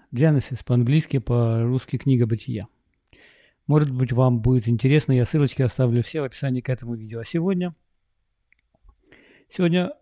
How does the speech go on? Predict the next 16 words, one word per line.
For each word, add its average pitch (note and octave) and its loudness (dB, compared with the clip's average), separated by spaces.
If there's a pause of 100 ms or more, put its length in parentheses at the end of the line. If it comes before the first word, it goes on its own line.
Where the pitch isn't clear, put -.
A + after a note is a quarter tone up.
посмотрим D#3 -2
на C#3+ -2
пару C#3+ 2
резюме, C#3 2
которые C3 2
мне C3 2
прислали C#3 -2
для B2 0
разбора. A2 -2 (320)
Я C3 0
уже B2 0
делал A#2+ 0
одно, D3+ -2 (880)
по-, C#3 -2
сегодня B2+ 2
получил, B2 -2